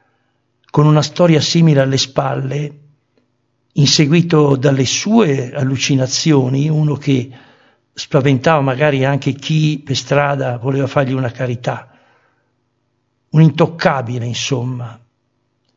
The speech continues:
nella Francia sgomenta dal covid. Tuttavia padre Olivier lo aveva accolto nella casa della congregazione,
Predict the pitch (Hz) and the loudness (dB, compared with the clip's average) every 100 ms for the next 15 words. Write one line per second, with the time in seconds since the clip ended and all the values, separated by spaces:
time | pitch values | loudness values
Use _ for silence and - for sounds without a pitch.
0 | _ 139 135 - 147 135 143 131 117 120 | _ 0 0 0 -2 0 0 0 0 0
1 | 139 156 143 - 131 117 120 - - 139 | 4 4 4 0 -6 -10 -8 -10 -6 -4
2 | 123 104 107 _ _ _ _ _ _ _ | -4 -8 -14 _ _ _ _ _ _ _
3 | _ _ _ _ _ _ - 151 170 196 | _ _ _ _ _ _ -4 2 4 4
4 | 175 165 151 147 143 139 139 160 160 143 | 2 2 4 4 4 2 2 4 2 0
5 | - - _ _ _ _ _ _ _ _ | -10 -20 _ _ _ _ _ _ _ _
6 | _ _ _ _ _ _ _ _ 147 147 | _ _ _ _ _ _ _ _ 0 2
7 | 147 165 156 - - 170 139 - 147 139 | 4 4 2 0 0 0 0 -4 -2 0
8 | 135 135 127 - 147 127 143 131 127 135 | 0 0 -2 -2 -2 -2 -2 -2 -2 -2
9 | 131 - 127 127 127 131 - - 131 123 | -2 -2 -2 0 0 -2 -4 0 0 0
10 | 120 117 - | -6 -10 -16